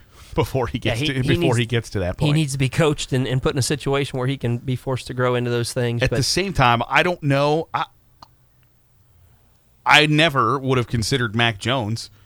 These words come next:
Speaker 1: coming into the, even the N F L draft process. I, I never would have thought that guy's gonna be a, even average N F L quarterback.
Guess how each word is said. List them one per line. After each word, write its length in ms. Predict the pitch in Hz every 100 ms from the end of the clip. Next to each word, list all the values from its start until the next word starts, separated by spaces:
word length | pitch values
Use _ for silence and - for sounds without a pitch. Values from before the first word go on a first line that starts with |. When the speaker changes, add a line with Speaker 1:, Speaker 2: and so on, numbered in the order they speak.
| _ _ _ -
Speaker 1:
coming 300 | 151 120 107
into 340 | 117 110 120
the, 260 | 104 107 117
even 140 | 127
the 120 | 123 120
N 60 |
F 120 | 117
L 100 | 117
draft 300 | 110 131 147
process. 520 | - 69 - - - 101
I, 140 | 104 -
I 160 | 117
never 340 | 110 117 120 120
would 120 | 120
have 80 | 107
thought 280 | 123 110
that 180 | 113 107
guy's 220 | 113 107
gonna 180 | - 104
be 300 | 101 101 101 - _ _ _ _ _
a, 380 | 98 98 98 95 - - _ _ _
even 260 | - 131 113
average 480 | 110 117 107 113 110
N 100 | 104
F 120 | 101
L 120 | 98
quarterback. 580 | - 85 71 62 -